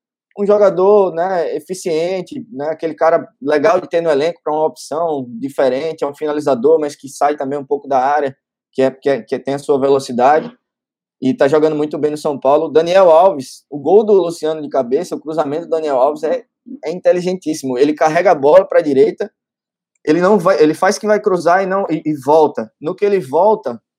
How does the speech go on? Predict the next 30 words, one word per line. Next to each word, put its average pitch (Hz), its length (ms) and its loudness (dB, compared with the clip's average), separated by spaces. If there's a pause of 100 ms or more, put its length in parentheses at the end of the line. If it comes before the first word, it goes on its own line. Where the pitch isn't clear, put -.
(320)
a 123 80 -2
defesa 170 560 0
sai 156 260 0
da 147 140 2
área, 120 340 0
e 135 80 -2
aí 135 140 2
ele 180 140 -2
manda 175 320 -4
na 156 100 -4
área, 131 160 -4
ele 143 100 -10
pega 165 220 -4
todo 202 220 -2
mundo 190 180 -6
no 190 100 -8
contrapé, 156 640 -4 (100)
e 127 40 -4
aí 131 100 2
o 143 60 4
Luciano 160 520 -6 (280)
entra 151 260 -4
e 160 40 -4
cabeceia. 143 520 -2 (260)
É 147 120 0
um 190 80 0
cruzamento 190 640 0
de, 156 300 -2
de, 135 440 -4 (120)
de, 123 200 -8